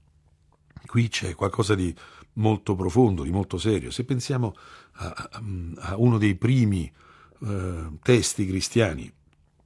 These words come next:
parlo della Didache, un testo antico quanto il Vangelo di Matteo, il Vangelo di Luca. Comincia così, è un testo di istruzione cristiana meraviglioso. Il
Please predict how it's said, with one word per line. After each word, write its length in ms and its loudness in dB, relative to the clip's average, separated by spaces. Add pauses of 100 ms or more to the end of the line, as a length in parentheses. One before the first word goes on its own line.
(680)
parlo 360 4
della 480 -4
Didache, 640 0 (120)
un 200 -8
testo 600 -2 (300)
antico 580 2
quanto 300 2
il 60 2
Vangelo 340 2
di 80 0
Matteo, 540 4
il 40 -2
Vangelo 240 -6
di 80 -4
Luca. 340 2 (600)
Comincia 400 -2
così, 340 0
è 80 -8
un 160 -8
testo 360 -2
di 220 -4 (260)
istruzione 640 4
cristiana 440 -2
meraviglioso. 840 0 (920)
Il 400 -16